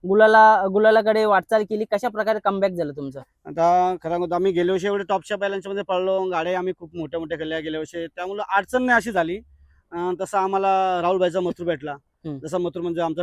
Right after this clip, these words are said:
Speaker 2: फेरा झाला, बैल पुन्हा एकदा चर्चेमध्ये आला का हा बैल पाळायला सज्ज आहे म्हणून. त्यांचे खूप धन्यवाद का आम्हाला ताई मोठा मन करून आमच्या कापूसला आजार पण जो असं होता बैल आम्ही, ताई आम्ही बैल मागितला, ताई आम्हाला बैल दिला आणि आमचा फेरा झाला.
Speaker 1: हम्म.
Speaker 2: त्यानंतर पुन्हा एकदा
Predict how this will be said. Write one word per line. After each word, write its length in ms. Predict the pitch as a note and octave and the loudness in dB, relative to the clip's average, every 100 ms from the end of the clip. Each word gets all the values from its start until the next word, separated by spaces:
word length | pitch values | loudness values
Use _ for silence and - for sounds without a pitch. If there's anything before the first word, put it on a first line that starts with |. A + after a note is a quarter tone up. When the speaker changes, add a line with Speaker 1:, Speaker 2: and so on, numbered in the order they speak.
| E3 | -6
Speaker 2:
फेरा 180 | D3+ D#3 | -4 -4
झाला, 240 | D3+ C#3+ C3+ - | -6 -8 -12 -8
बैल 160 | D#3 D#3+ | -8 -6
पुन्हा 180 | F#3 G#3 | -4 -2
एकदा 160 | F3+ F#3 | -2 -4
चर्चेमध्ये 460 | F3 F3 D#3+ D#3 | -6 -4 -4 -2
आला 180 | D#3 D3+ | -4 -6
का 100 | C#3+ | -8
हा 200 | D3 C#3+ C#3 | -10 -10 -12
बैल 120 | D3 | -12
पाळायला 340 | D3 C#3+ D3+ | -10 -8 -8
सज्ज 260 | D#3 C#3 E3 | -8 -6 -2
आहे 140 | D#3+ | -2
म्हणून. 220 | C#3+ C3+ C3+ _ _ _ | -2 -10 -18 _ _ _
त्यांचे 260 | E3 E3+ G3 | -4 -2 -2
खूप 160 | G3+ E3 | -2 -2
धन्यवाद 360 | D#3 D#3+ D#3 D3+ | 0 0 0 -2
का 80 | D3+ | -4
आम्हाला 220 | D#3+ D#3 | -4 -4
ताई 220 | D#3+ D#3+ E3 D#3 | -6 -6 -8 -10
मोठा 180 | C3+ | -6
मन 140 | D#3 D#3 | -6 -6
करून 120 | C#3+ | -8
आमच्या 220 | D3+ C#3+ | -10 -8
कापूसला 440 | C#3+ C3+ D3+ D#3+ D3 | -10 -10 -6 -6 -6
आजार 260 | D3+ D#3+ G3 | -4 -2 -2
पण 180 | G3 | -2
जो 60 | F#3+ | 2
असं 240 | F#3+ - | 0 0
होता 140 | F#3+ F3 | -4 -2
बैल 160 | E3+ | -2
आम्ही, 180 | E3+ F3 F3+ - _ _ - | -2 -4 -8 -14 _ _ -4
ताई 120 | E3+ | -2
आम्ही 260 | E3 F3 F3 | 0 0 0
बैल 120 | F3 | 0
मागितला, 280 | E3+ D#3+ E3 | 0 -2 -2
ताई 140 | E3 | -2
आम्हाला 240 | E3 E3 | -2 -2
बैल 220 | D#3 D#3 D3+ | -4 -6 -6
दिला 160 | D3+ | -10
आणि 180 | D3+ D#3 | -10 -12
आमचा 200 | D#3 F3 | -12 -12
फेरा 280 | E3+ D#3+ E3+ | -6 -2 -2
झाला. 160 | D3 | -4
Speaker 1:
हम्म. 340 | C3 _ F#3 D#3 | -8 _ -14 -10
Speaker 2:
त्यानंतर 180 | F3+ F#3+ | -6 -4
पुन्हा 220 | F#3+ G3 | -2 -2
एकदा 320 | G3+ G#3+ | 0 0